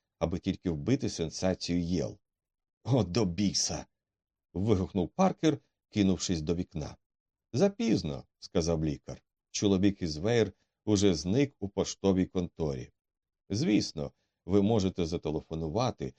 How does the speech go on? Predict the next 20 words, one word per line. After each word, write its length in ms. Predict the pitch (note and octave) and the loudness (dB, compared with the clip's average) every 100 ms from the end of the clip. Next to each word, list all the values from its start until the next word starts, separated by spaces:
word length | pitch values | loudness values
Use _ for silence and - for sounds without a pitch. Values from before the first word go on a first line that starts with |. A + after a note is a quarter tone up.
| _ _ | _ _
і 100 | F3+ | -2
спробувати 960 | B2 - G2 A2 A2+ F#2+ E2+ D2 D#2 C#2+ _ | -2 -2 0 0 4 4 2 0 -4 -6 _
зупинити 680 | E2+ G#2+ G2+ F2 E2 F#2+ C#2 | -2 -2 0 0 2 0 -4
це». 260 | - - - _ _ _ _ _ _ _ _ _ _ _ - | -10 -12 -14 _ _ _ _ _ _ _ _ _ _ _ -2
Паркер 480 | D#3+ E3+ - F#2+ | 0 0 0 -2
так 320 | - A#2 C#3+ G2+ | 0 0 0 0
і 40 | |
зробив, 540 | E2+ F2 D2+ C2+ B1 - _ _ _ _ | -2 -2 -2 -6 -8 -14 _ _ _ _
і 100 | F#2+ | 0
редактор 600 | F#2 D#2+ G2+ G2 - D#2+ | 2 2 2 0 -2 -6
Вейр 380 | D2+ A#2+ C3 A#2 - _ _ _ | -2 0 0 -2 -10 _ _ _
ввічливо 800 | G#2 B2+ G3 G3 - D#3+ D3+ C#3+ - _ - | -4 0 2 0 0 2 4 4 -2 _ -4
запевнив 680 | G#2 C3 - D#3 C3 G#2+ F2 | 0 0 2 2 4 2 2
його, 320 | F2+ F2 A2 | 2 2 0
що 200 | - F#2 | 0 0
історія 540 | E2+ - A2 B2+ G#2+ | -2 -4 -2 2 2
до 140 | D#2+ E2 | 2 0
нього 280 | F#2 F#2 | 0 -2
не 120 | F2 E2 | -2 -2
надходила, 720 | E2+ - C3+ C#3+ E2+ B1+ | -4 -6 -2 -2 -2 -8